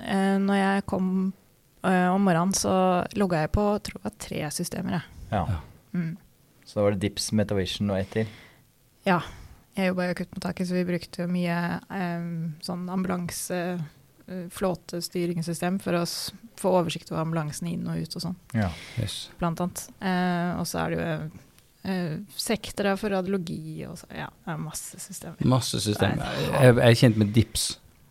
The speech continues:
Speaker 2: Dips?
Speaker 3: Ja.
Speaker 2: Ja.
Speaker 3: <laughs>
Speaker 2: Det er et, eh, det, der kan man skrive inn sykepleiernotat og
Speaker 3: Ja.
Speaker 2: behandlingsplan og
Speaker 3: Le-, og lese tiltaksplan og så
Speaker 2: Ja.
Speaker 3: videre. Ja.
Speaker 1: Det er veldig viktig å gjøre.
Speaker 3: Og det er viktig å
Speaker 1: Ja.
Speaker 3: gjøre.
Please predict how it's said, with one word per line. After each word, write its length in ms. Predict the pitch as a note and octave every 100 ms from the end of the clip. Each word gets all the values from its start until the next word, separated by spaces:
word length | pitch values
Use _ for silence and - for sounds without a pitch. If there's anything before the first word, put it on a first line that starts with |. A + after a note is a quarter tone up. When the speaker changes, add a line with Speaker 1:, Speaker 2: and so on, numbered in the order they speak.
| _ - A#2+
Speaker 2:
Dips? 360 | C3 - - G2+ A#2
Speaker 3:
Ja. 140 | D#2+ -
Speaker 2:
Ja. 120 | A2 -
Speaker 3:
<laughs> 80 | -
Speaker 2:
Det 360 | A2+ D#3+ D3 C3
er 180 | C3 A#2
et, 80 | A2+
eh, 280 | A#2 A2+ A2
det, 320 | A2 B2 A#2+
der 140 | A#2 A#2
kan 120 | B2
man 100 | B2
skrive 440 | - C3 B2 F#2 A2+
inn 140 | C#3+
sykepleiernotat 920 | C#3 C#3 A2 G2 G2+ G#2 G2+ D3 D#3 -
og 80 | B2
Speaker 3:
Ja. 400 | A#2+ A#2 A#2+ A#2 A#2 A#2 A2+
Speaker 2:
behandlingsplan 840 | A2+ G#2 G2 G2+ G2 - A#2 B2+ B2
og 200 | A2+ A2
Speaker 3:
Le-, 140 | G#2 G#2
og 180 | A2 G#2
lese 280 | G2+ - F#2+
tiltaksplan 580 | E2 E2 F2 - F2
og 100 | F2 F2+
så 80 |
Speaker 2:
Ja. 60 | F2+
Speaker 3:
videre. 180 | F2 E2 -
Ja. 140 | F#2+
Speaker 1:
Det 80 | F2+
er 80 | F#3
veldig 280 | G#3+ F3+ F#3
viktig 320 | A#3 - A#3+ B3 - D#4+
å 40 | G#3
gjøre. 300 | G#3 F3 G#3+ -
Speaker 3:
Og 100 | A#2+
det 100 | A#2+
er 40 | A#2
viktig 280 | G2+ - F#2+
å 40 |
Speaker 1:
Ja. 60 | F2
Speaker 3:
gjøre. 120 | F2